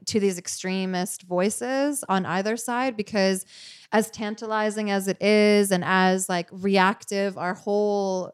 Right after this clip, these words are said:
bodies will be when we hear something that is based in fear or shame or,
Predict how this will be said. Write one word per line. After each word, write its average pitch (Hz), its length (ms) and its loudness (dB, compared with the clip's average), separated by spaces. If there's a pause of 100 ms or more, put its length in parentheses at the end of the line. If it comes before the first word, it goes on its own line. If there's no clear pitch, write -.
(140)
bodies 196 500 0
will 196 120 -4
be 185 260 -4
when 185 180 -4
we 180 120 -4
hear 180 340 0
something 190 460 -4
that 175 200 -4
is 185 380 -2 (720)
based 226 300 4
in 190 160 -2
fear 214 680 -2
or 190 200 -2
shame 220 720 -4
or, 185 640 0